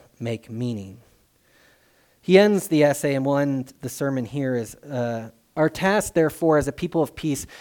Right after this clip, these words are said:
is to make the activities we care about determine, rather than be determined by those forces that claim they are serving our interests by ensuring our future.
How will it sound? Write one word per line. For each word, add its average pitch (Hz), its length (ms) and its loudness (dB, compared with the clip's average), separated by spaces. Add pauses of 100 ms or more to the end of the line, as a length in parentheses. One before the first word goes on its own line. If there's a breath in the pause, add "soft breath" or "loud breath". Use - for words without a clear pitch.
(140)
is 151 140 -4
to 147 100 -6
make 190 200 2
the 196 120 4
activities 180 500 -2
we 165 80 2
care 151 280 2
about 131 340 2
determine, 151 880 -2 (800 soft breath)
rather 170 340 4
than 156 180 2
be 170 240 0
determined 139 520 0
by 127 140 2
those 127 200 -2
forces 139 460 -4
that - 240 -10
claim 151 580 -2
they 123 140 -4
are 117 100 -2
serving 131 460 -4
our 113 120 -4
interests 110 440 -10
by 113 160 -6
ensuring 123 800 -6
our 113 180 -8
future. 92 540 -16